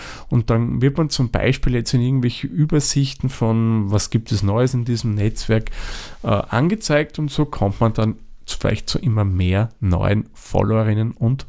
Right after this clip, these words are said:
Followern, weil es immer mehr Leute sehen können. Und dann ergibt vielleicht mal das eine, das andere und dann, ja,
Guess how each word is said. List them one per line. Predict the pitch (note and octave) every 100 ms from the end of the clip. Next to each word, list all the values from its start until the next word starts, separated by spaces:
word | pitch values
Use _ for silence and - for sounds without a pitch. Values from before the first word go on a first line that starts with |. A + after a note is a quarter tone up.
| -
Followern, | - - - B1 B1+ A1 - - - _
weil | - -
es | -
immer | G#2 A2
mehr | B2+
Leute | B2 A2 -
sehen | - - G2 A#2+ C#3 -
können. | - - - - - - - - - B2+
Und | G#2+
dann | E2+ G#2 B2 -
ergibt | - - D3+ -
vielleicht | A#2 A#2 A#2
mal | G#2
das | G2+ -
eine, | G2 G#2
das | G#2 G2
andere | - E3+ D#3 C#3+
und | C3 A#2 -
dann, | G#2+ A2+ A2
ja, | G2